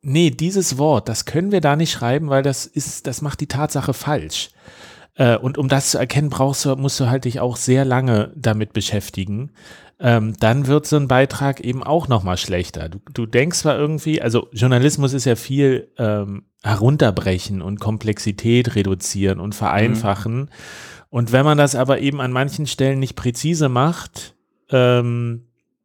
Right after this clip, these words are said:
Speaker 1: dann wird's falsch. Dann wird so eine Aussage, die vorher richtig war, aber irgendwie komplexer und nicht so leicht verständlich. Aber wenn man die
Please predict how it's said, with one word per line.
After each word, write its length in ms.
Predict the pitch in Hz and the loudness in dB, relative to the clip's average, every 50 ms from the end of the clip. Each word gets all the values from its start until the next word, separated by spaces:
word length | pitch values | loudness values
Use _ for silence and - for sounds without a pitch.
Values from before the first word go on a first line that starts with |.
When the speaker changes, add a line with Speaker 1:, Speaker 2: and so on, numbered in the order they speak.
| _ _ - | _ _ -2
Speaker 1:
dann 220 | - 127 143 156 147 | 0 2 2 2 2
wird's 220 | 160 156 - - | 2 0 0 -4
falsch. 400 | - 147 156 135 95 92 - - | -2 0 0 2 0 0 -2 -4
Dann 220 | 113 107 113 113 | -6 -6 -4 -2
wird 160 | 131 139 - - | -2 -4 -2 -2
so 100 | - 143 | -2 0
eine 120 | 139 - | 0 0
Aussage, 680 | - 135 160 156 - 151 143 147 151 156 156 170 165 | 2 0 0 0 2 2 2 2 2 2 2 0 2
die 140 | 151 156 143 | 2 0 -4
vorher 380 | - - 139 135 127 131 123 143 | -2 -2 0 0 0 0 0 -2
richtig 400 | 165 - - 147 131 - - 113 | -4 -2 -2 -2 -2 -2 0 0
war, 160 | 104 104 107 | 0 0 2
aber 260 | 101 107 110 113 120 | 2 2 2 0 0
irgendwie 360 | 120 131 123 131 131 131 127 | -2 -4 -6 -6 -4 -6 -6
komplexer 760 | - - 127 127 117 120 139 151 - - - 156 151 147 135 | -4 -4 -6 -6 0 0 0 0 0 0 2 4 4 4 4
und 120 | 131 127 131 | 2 0 -2
nicht 160 | 139 131 - | -4 -4 -4
so 80 | - 135 | -2 2
leicht 240 | 127 127 131 - | 2 2 2 2
verständlich. 600 | - 135 127 - - 135 139 143 156 147 139 - - | -2 -6 -4 0 0 -2 -2 0 -2 -2 -2 -2 -4
Aber 180 | - 131 135 | -4 -4 -4
wenn 120 | 135 139 139 | -4 -4 -4
man 100 | 143 143 | -4 -4
die 220 | 147 151 160 - | -4 -6 -6 -8